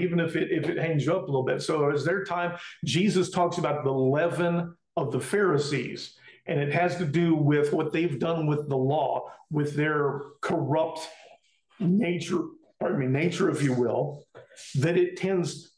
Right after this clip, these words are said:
to spread within the body of, of the Jewish community like leaven does. It's a useful tool to explain people how things spread.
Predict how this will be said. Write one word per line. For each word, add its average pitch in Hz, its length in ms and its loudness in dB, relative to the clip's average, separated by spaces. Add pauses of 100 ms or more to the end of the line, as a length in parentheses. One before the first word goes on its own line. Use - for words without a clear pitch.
to 190 160 0
spread 170 500 2 (120)
within 156 800 0 (100)
the 156 120 0 (180)
body 147 280 2
of, 123 100 0 (280)
of 135 420 -2
the 135 100 2 (200)
Jewish 202 360 2
community 185 600 0 (300)
like 143 280 0
leaven 139 460 0
does. - 280 -2 (240)
It's 180 200 2
a 175 60 2
useful 156 800 2
tool 139 600 0 (160)
to 170 100 2
explain 180 480 0
people 143 460 0 (100)
how 175 280 2
things 143 880 0
spread. - 600 -2